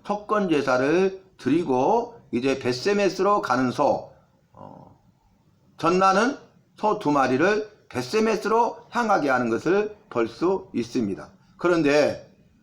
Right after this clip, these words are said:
우리가 살펴볼 것처럼 이 전나는 두 소가 곧바로 벳세메스를 향해서 가요. 그 소를 통해서 여호와께서 보여주신 게 뭐예요? 이것은 우연이 아니라 필연이다.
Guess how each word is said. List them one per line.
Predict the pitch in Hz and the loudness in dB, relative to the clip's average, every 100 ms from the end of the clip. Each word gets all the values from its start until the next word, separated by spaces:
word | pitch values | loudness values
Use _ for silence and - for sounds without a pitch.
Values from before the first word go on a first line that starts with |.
| _ | _
우리가 | 139 170 160 156 151 - - - | 2 4 6 4 4 0 -10 -20
살펴볼 | - 208 208 170 147 | -6 -2 0 0 -2
것처럼 | 139 113 113 160 214 - - - | -2 -2 0 0 -2 -8 -20 -6
이 | 139 180 185 | -2 0 0
전나는 | 135 151 160 160 131 | -2 0 2 0 0
두 | 139 | -2
소가 | 127 120 101 - - | 0 0 0 -4 -14
곧바로 | - 147 147 185 165 143 - - | -4 -4 0 2 2 0 -2 -8
벳세메스를 | - 120 156 151 131 113 104 | -6 -4 0 0 0 -2 -2
향해서 | 107 120 95 85 | -2 -4 -6 -12
가요. | - 69 - _ _ _ _ _ _ _ _ _ _ | -16 -18 -20 _ _ _ _ _ _ _ _ _ _
그 | - 226 | -2 0
소를 | 220 254 247 | 2 2 2
통해서 | 214 196 175 220 277 - - | 0 0 2 0 0 -4 -2
여호와께서 | 147 180 175 165 165 233 269 - - _ | 2 4 2 0 0 0 0 -6 -20 _
보여주신 | 151 170 156 147 | 2 2 2 0
게 | |
뭐예요? | 135 143 151 | 0 0 0
이것은 | 123 143 170 - 165 160 110 - _ | 2 2 2 2 2 2 0 -6 _
우연이 | - 135 175 175 | 0 4 6 4
아니라 | 139 110 107 135 147 - - - _ - | 2 0 2 4 4 2 -6 -20 _ -6
필연이다. | 233 233 151 117 131 120 - - | 0 2 2 2 2 2 -2 -12